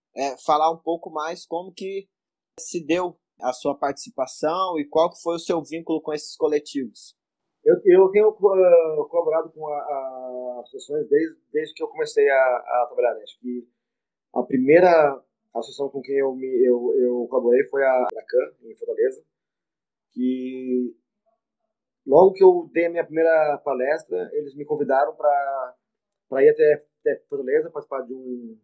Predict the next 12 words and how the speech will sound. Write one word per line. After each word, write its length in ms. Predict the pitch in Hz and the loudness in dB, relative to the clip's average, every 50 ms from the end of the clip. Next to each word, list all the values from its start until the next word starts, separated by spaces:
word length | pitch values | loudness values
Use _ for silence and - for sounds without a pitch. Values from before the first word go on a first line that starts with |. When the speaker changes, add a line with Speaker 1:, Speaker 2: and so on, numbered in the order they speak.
| _ _ | _ _
Speaker 2:
de 180 | - 110 113 123 | -14 -6 -2 -2
um 60 | 120 | -2
simpósio 480 | 123 131 - - 123 131 135 123 113 104 | -2 -4 -4 0 2 4 4 2 2 2
deles, 340 | 120 139 151 165 - - - - | 2 2 2 0 -4 -14 -14 -10
né, 180 | 120 127 151 - _ _ _ _ _ _ _ _ _ _ _ | -10 -10 -10 -12 _ _ _ _ _ _ _ _ _ _ _
de 100 | 107 113 | -18 -8
fundação 460 | - 143 147 151 147 - 147 147 151 139 | 0 4 4 4 4 4 2 0 2 2
da, 80 | 139 | 2
a 580 | 131 127 127 123 123 - 143 131 127 127 123 123 | 2 2 0 0 0 -2 -2 -2 -2 -2 -2 -4
associação 520 | 120 - 127 - - 131 131 143 160 165 - | -4 -8 -14 -12 -6 -4 -2 -2 -2 -4 -6
e 560 | 151 147 147 151 151 156 151 151 151 151 147 147 _ _ _ _ | -8 -8 -6 -6 -6 -8 -8 -6 -4 -4 -4 -4 _ _ _ _
conscientização 720 | - - 180 196 190 190 151 170 160 - - 147 156 175 | -2 2 2 2 2 2 2 2 2 4 4 2 2 2